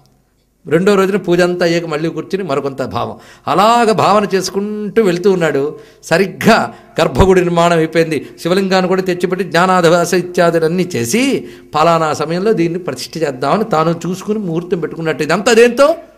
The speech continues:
భావంతో ఇలా పెట్టుకున్నట్ట. అక్కడ ఈ ముహూర్తం నాడు పెడదాం. ఆ రోజు ధ్యానం కూర్చుంటాడు ఆ ముహూర్తంలో. ఇది ఆయన నిర్ణయించుకుని పడుకున్నాడు. ఇప్పుడు ఈ నిద్ర, నిద్రలేపి చెప్తున్నాడు ఇది విషయం అని.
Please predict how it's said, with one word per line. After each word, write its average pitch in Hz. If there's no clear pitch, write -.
భావంతో 214
ఇలా 147
పెట్టుకున్నట్ట. 147
అక్కడ 247
ఈ 196
ముహూర్తం 185
నాడు 175
పెడదాం. 139
ఆ 113
రోజు 190
ధ్యానం 175
కూర్చుంటాడు 165
ఆ 139
ముహూర్తంలో. 123
ఇది 180
ఆయన 196
నిర్ణయించుకుని 240
పడుకున్నాడు. 247
ఇప్పుడు 107
ఈ 214
నిద్ర, 208
నిద్రలేపి 202
చెప్తున్నాడు 180
ఇది 156
విషయం 139
అని. 104